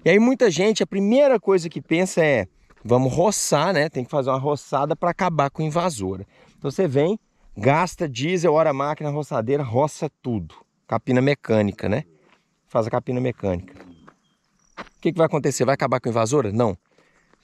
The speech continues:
Ano que vem você vai ter que roçar de novo.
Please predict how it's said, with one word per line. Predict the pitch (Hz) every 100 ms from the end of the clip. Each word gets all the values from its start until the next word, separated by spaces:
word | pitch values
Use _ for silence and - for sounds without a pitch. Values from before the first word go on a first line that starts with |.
| _
Ano | 127 165
que | 139
vem | 156
você | 151 147
vai | 147
ter | 147
que | - 139 - - - - - - - - - - -
roçar | 107 120 127
de | 113 107
novo. | 92 87 -